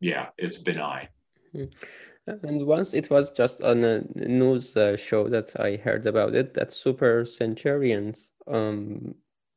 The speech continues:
Speaker 2: all of them drink alcohol and also smoke, and that's really seems counterintuitive. And the scientist on the show was saying that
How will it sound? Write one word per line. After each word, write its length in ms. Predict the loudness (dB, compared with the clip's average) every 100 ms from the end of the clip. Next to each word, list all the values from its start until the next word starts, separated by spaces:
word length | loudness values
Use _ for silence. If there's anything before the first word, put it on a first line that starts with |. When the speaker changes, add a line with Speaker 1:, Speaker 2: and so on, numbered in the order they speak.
| _ 6
Speaker 2:
all 220 | 8 8
of 160 | 4
them 340 | 2 0 -2 -8 _ -4
drink 320 | 0 2 2
alcohol 640 | 2 2 0 0 0 0 -2
and 160 | -2
also 300 | 0 0 0
smoke, 420 | -2 -2 0 0 0
and 180 | -6
that's 240 | -4 -4 0
really 380 | 0 2 0 -4 -12
seems 400 | -6 -4 -4 -10 _
counterintuitive. 960 | -6 -2 0 2 0 0 0 0 -2 -2
And 240 | -2 -2 0
the 160 | -2
scientist 640 | -2 0 2 2 0 -2 0
on 80 |
the 80 | 0
show 240 | 0 0 0
was 200 | -2 0
saying 260 | 0 4
that 200 | 2 2